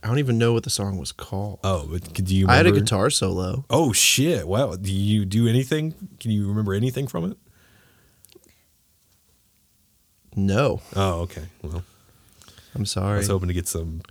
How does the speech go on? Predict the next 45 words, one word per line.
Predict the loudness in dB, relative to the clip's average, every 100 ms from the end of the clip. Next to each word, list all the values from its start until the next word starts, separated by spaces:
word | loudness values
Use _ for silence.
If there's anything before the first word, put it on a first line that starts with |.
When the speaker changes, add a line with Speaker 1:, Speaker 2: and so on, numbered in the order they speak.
| -10
Speaker 1:
I, | -4 -2
I | 0
Speaker 2:
uh, |
Speaker 1:
know | 2 2
you | 2 2
were | 2
hoping | 0 -2 -6
for | -4
Speaker 2:
get | -4
Speaker 1:
something, | -2 -2 0
and | 0
Speaker 2:
some | 0 0
Speaker 1:
it's | -2
just | 0 0
Speaker 2:
quarter | 0 0
past, | -2 -2 -2 -6 _ _ _ -8
uh, | -8 -12 -14 _ _ _ _ -20 -12
eleven | -8 -6 -4
thirty | -4 -4 -4 -6
or | -6
whatever. | -6 -8 -12 -18 _ 2
Speaker 1:
What | 4
I | 4
can | 4 2 4
tell | 4 4
you | 4
is | 4
I | 4
had | 4
a | 2
guitar | 2 2 2
solo. | 2 2 2
We | 2
did | 0 -2
the | 0
talent | -2 -2 -2
show, | -2 0 0 -2 -8 -20 -20 _ _ -6
and | -4 -2 -2 -4 -8 _ -20 _ -4
Speaker 2:
Oh, | 0
yeah. | 0
Who | 2 2
Speaker 1:
I | 6
Speaker 2:
won? | 6
Speaker 1:
walked. | 4 2 -4 -6
Uh, | 0 2 2